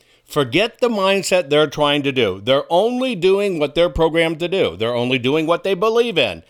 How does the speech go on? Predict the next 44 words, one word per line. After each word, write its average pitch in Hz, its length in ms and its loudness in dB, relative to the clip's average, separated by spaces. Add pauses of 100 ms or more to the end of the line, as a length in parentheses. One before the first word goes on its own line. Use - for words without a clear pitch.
(300)
Why 262 120 0
don't 302 160 2
you 285 80 -4
just 254 220 -4
do 208 120 6
what 165 200 0
you 143 160 0
believe 110 340 0
in? 107 80 0
Let 196 120 2
me 233 100 2
give 147 180 0
you 135 60 4
an 117 80 0
example. 95 600 -2 (380)
Even 247 320 0
if 220 160 -2
you 180 160 2
were 147 400 2 (260)
banned 165 680 -2
on 139 380 0
Twitter, 90 420 -4 (1800)
you 190 140 4
know 214 180 4
you 175 140 4
could 131 160 -2
go 165 140 4
to 151 100 -2
your 131 120 0
local 135 280 0
mobile 123 360 0
carrier 123 600 -2
and 113 140 -6
just 120 160 -8
get 139 100 0
a 117 60 -2
second 127 400 -6
phone. 123 320 -2 (160)
Not 190 160 2
a 123 120 0
se-, - 200 -6
whole 170 220 0
second 135 300 -2
account. 139 360 -2